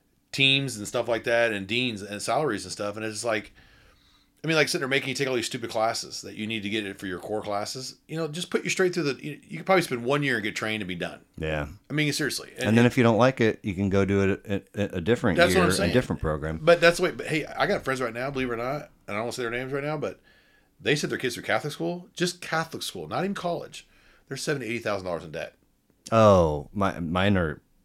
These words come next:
Speaker 2: in Catholic school.
Speaker 1: But see what I'm saying? But you see what I'm saying?
Speaker 2: They're gonna, um, we're gonna have, she'll be a senior when he's a freshman, and we'll be looking at either Saint Teresa's and Rockhurst.
Speaker 1: Yeah.
Speaker 2: And, and they're, like, fifteen,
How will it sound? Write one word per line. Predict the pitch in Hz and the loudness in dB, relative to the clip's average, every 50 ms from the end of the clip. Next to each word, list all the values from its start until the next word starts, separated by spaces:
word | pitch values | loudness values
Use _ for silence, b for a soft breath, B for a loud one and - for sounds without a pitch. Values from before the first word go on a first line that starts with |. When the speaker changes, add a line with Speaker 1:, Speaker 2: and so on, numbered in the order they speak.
| _ _ _ _ _ _ _ - - - | _ _ _ _ _ _ _ -18 -12 -6
Speaker 2:
in | 101 95 85 78 73 73 73 73 - | -4 -2 -2 -2 -2 -4 -4 -6 -6
Catholic | - 78 71 67 - - - | -6 -6 -6 -6 -8 -10 -12
school. | - - - 69 64 65 - 67 | -10 -8 -8 -6 -6 -8 -6 -4
Speaker 1:
But | - - | -2 0
see | - 180 | 2 2
what | |
I'm | 160 147 | 0 0
saying? | - 127 - | -2 -4 -2
But | 131 147 | 0 2
you | 165 170 | 2 4
see | 147 190 | 6 6
what | 170 | 4
I'm | 143 180 | 4 4
saying? | - 196 156 - | 2 2 2 4
Speaker 2:
They're | 101 104 101 113 | 4 6 8 8
gonna, | 110 117 110 104 101 92 87 85 - - _ - | 8 8 8 8 8 6 6 4 2 -2 _ -2
um, | 101 110 107 | 0 0 2
we're | 101 104 110 | 2 4 4
gonna | 113 107 95 | 6 6 6
have, | 101 95 90 90 87 80 - - - - | 6 4 4 4 2 0 -2 -10 -16 -12
she'll | - - - 110 107 | -8 -4 -2 0 0
be | 104 107 | 2 0
a | 92 87 | 0 0
senior | - - 95 95 95 95 92 87 | -2 -2 0 0 0 0 0 0
when | 85 82 | -2 -2
he's | 80 92 87 78 | -2 -2 -4 -4
a | 85 | -6
freshman, | - - 90 92 95 - - 82 73 73 76 76 67 - | -6 -4 -2 -2 -2 -4 -4 -6 -6 -6 -6 -8 -8 -8
and | 80 82 80 82 | -8 -6 -6 -4
we'll | 82 80 | -4 -6
be | 71 71 80 | -6 -6 -6
looking | 73 78 78 - 92 82 | -6 -6 -6 -4 -4 -4
at | 78 76 | -4 -4
either | 73 78 78 73 78 76 76 73 71 _ b b b b b b b b | -6 -6 -6 -6 -6 -6 -6 -8 -10 _ b b b b b b b b
Saint | b - - 90 82 80 - | b -8 -4 -4 -4 -4 -4
Teresa's | - 87 80 80 76 - - 82 76 - - | -4 -4 -4 -4 -4 -6 -6 -6 -6 -6 -8
and | 60 78 76 | -8 -6 -4
Rockhurst. | 76 78 76 73 - - 80 73 - - - - - - - | -4 -2 -4 -4 -4 -8 -10 -10 -10 -12 -12 -14 -18 -20 -12
Speaker 1:
Yeah. | - 117 185 220 220 - - | -6 -4 -4 -4 -4 -6 -4
Speaker 2:
And, | 104 98 95 - | -4 -2 -2 -2
and | - 92 90 90 85 76 73 - - - - | -2 -2 0 0 -2 -4 -6 -8 -14 -12 -4
they're, | - 95 98 110 | 0 2 4 6
like, | 110 104 92 82 | 6 4 4 2
fifteen, | - - - 104 92 - - - 104 98 98 98 101 101 101 101 | 0 -4 -2 -2 -2 -2 -2 -2 0 2 2 2 2 0 -2 -6